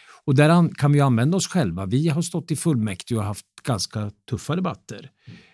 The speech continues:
Och varit med om ganska tuffa debatter. Och vi har gått ut och tagit en fika.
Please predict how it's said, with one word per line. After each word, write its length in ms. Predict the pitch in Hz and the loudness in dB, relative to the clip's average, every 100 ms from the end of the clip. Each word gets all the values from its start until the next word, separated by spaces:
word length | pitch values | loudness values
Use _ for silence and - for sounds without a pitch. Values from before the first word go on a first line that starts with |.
| _ | _
Och 80 | - | 2
varit 140 | 127 120 | 4 6
med 100 | 117 | 4
om 60 | |
ganska 260 | 107 - 104 | 2 -2 -4
tuffa 320 | - 101 110 | -4 -6 -6
debatter. 640 | 95 - - - 110 - | -8 -10 -14 -14 -12 -4
Och 100 | 160 | 2
vi 40 | 139 | 4
har 60 | |
gått 240 | 120 123 - | 4 0 -2
ut 300 | 107 98 - | -2 -4 -10
och 100 | - | -8
tagit 340 | 113 101 87 | -4 -4 -6
en 80 | 101 | -8
fika. 540 | 98 120 95 - 101 | -6 -4 -6 -8 -14